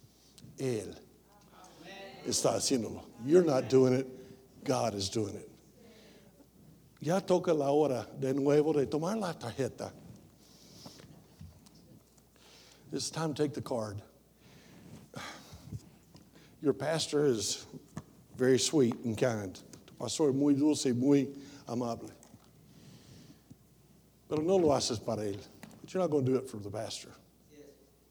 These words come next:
You're doing it for Jesus. Están haciéndolo por, para el Señor. Uh, you're doing it for Je-, I don't know which language that was. Estoy perdido. You're not doing it for the lost people.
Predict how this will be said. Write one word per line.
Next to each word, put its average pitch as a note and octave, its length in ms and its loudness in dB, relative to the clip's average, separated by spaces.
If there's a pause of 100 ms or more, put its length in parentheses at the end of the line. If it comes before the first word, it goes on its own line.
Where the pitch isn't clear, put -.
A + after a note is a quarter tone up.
(260)
You're C3+ 80 -8
doing E3 140 0
it A#2+ 60 -4
for A2+ 100 -10
Jesus. G#2 560 -6 (2500)
Están D3 240 -4
haciéndolo B2+ 460 0
por, A#2 140 -4
para A2+ 440 -6
el - 140 -14
Señor. A2+ 380 -2 (140)
Uh, B2+ 60 0
you're C3 160 2
doing C#3+ 160 6
it A#2+ 100 -2
for A#2 60 -6
Je-, A2 160 -4 (640)
I - 60 -10
don't C3+ 120 -2
know B2 40 2
which A#2+ 160 0
language A2+ 380 -2
that - 120 -8
was. - 340 -8 (760)
Estoy G3 260 6
perdido. C#3 440 2 (2250)
You're E3 120 4
not G#3 240 4
doing G3 220 12
it D3+ 140 6
for D#3+ 80 0
the D3+ 120 6
lost E3 400 8
people. - 360 0